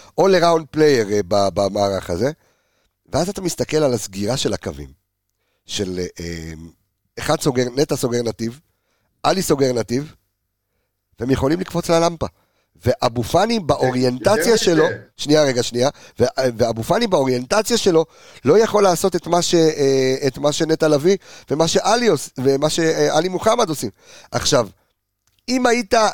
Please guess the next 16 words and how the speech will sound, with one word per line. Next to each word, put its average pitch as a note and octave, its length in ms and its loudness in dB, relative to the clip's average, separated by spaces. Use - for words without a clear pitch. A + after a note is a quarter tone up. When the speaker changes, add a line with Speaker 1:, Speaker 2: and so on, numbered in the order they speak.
Speaker 1:
אם A3 140 -2
היית A#3 160 2
מכניס G3 340 0
את G3+ 80 -2
אבו E3+ 140 0
פאני, C#3+ 320 0
שהוא C3+ 200 -8
שחקן F#3+ 340 0
נהדר E3+ 480 2
ו-, D#3 200 6
וגול, D3 220 2
אנחנו D#3 240 -4
חולים D3+ 360 0
עליו F3 180 4
ואוהבים C#3 380 0
אותו, C3+ 260 -2